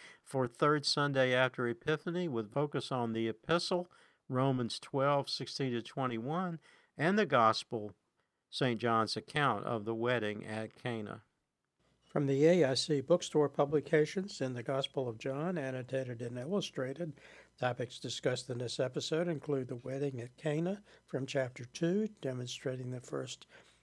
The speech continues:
Speaker 2: of seven signs in the Gospel of John. A high-resolution version of the illustration from the Codex Egberti is found on page twenty-three. In Layman's Lexicon,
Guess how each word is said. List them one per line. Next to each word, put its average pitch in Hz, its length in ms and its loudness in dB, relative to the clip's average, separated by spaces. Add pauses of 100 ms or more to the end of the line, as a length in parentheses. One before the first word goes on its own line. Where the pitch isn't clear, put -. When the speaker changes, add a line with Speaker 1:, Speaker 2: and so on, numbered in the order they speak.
(120)
Speaker 2:
of 131 180 -4
seven 139 400 4
signs 143 460 -2
in 139 80 -4
the 131 80 -4
Gospel 135 480 -4
of 139 100 -4
John. 139 460 -2 (560)
A 127 80 -6
high-resolution 139 1080 2
version 143 460 -2
of 131 140 -2
the 135 120 -2
illustration 147 800 -2 (300)
from 127 160 0
the 139 80 -2
Codex 143 540 -2
Egberti 139 640 0 (180)
is 143 140 0
found 131 300 -2
on 120 120 -8
page 117 360 -8
twenty-three. 131 920 -4 (760)
In 127 320 0
Layman's 139 540 2
Lexicon, 147 760 -2